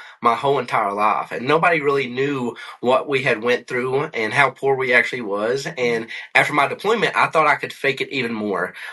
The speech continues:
But then I was introduced to anxiety, depression, P T S D, and I got to my breaking point.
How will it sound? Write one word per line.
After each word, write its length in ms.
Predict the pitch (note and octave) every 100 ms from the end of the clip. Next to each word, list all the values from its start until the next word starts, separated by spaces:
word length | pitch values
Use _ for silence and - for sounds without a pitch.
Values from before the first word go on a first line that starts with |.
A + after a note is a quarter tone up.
| -
But 120 | -
then 140 | C3+ C3+
I 80 |
was 100 | C3+
introduced 560 | C#3 C#3 A#2+ B2 B2 -
to 420 | - B2 A#2+ A#2 - - - -
anxiety, 540 | A2 A2 B2+ B2+ A#2+
depression, 540 | A2 G#2+ B2 A#2 B2 A2+
P 180 | E3+ E3
T 200 | E3 C3+
S 140 | B2+
D, 400 | C3+ C3 B2+ -
and 140 | B2
I 80 | A#2
got 240 | B2 C#3+ -
to 80 |
my 120 | C#3 A2+
breaking 440 | A#2+ A#2+ C3+ A#2
point. 320 | G#2+ F#2+ F#2+